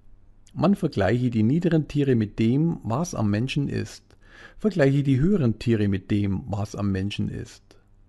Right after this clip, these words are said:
Wenn man den Menschen beschrieben hat, seinen Formen nach,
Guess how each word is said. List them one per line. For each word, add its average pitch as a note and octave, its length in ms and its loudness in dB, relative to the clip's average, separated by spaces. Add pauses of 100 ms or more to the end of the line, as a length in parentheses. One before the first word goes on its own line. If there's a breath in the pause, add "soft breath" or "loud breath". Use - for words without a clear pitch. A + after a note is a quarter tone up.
(560 soft breath)
Wenn A#2 140 2
man A2+ 160 4
den G2+ 120 2
Menschen C3+ 340 2
beschrieben D3 520 0
hat, E3+ 220 0
seinen E3 300 0
Formen A#2+ 440 0
nach, A#2 400 -4